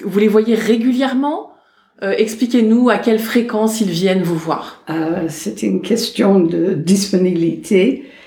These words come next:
Speaker 2: mais s-, les gens prennent rendez-vous et souvent, il y a certains qui viennent une fois, deux fois.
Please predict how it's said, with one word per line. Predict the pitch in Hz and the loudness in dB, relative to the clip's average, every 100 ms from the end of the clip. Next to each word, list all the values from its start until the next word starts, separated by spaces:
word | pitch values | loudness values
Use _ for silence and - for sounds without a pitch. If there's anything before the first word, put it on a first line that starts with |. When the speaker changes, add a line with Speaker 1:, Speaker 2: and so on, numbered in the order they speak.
| _ _ - | _ _ 0
Speaker 2:
mais | 165 170 175 - | 2 4 2 -2
s-, | - - - - | -6 -8 -8 -8
les | 185 175 | -4 -2
gens | 170 185 175 - | 0 0 -2 -6
prennent | - 226 254 | -2 0 2
rendez-vous | 220 214 170 160 - 165 220 285 294 - _ _ _ _ - | 2 0 0 -2 -2 -2 2 0 -2 -10 _ _ _ _ -2
et | 165 220 | 0 2
souvent, | - - 220 185 196 170 165 | -2 0 0 4 2 2 -2
il | - | -4
y | 165 | -6
a | 147 - - - | -6 -10 -12 -16
certains | - 202 185 - 196 185 185 233 320 | -6 -2 -2 -2 0 0 -2 -6 -10
qui | - 202 | -2 -2
viennent | 139 175 202 196 185 185 - | 2 2 4 4 2 0 2
une | 220 214 220 | 4 4 2
fois, | - - 175 180 190 - | 0 -2 0 0 -2 0
deux | 185 | 0
fois. | 165 - 160 170 254 - | 0 -2 -2 0 0 -4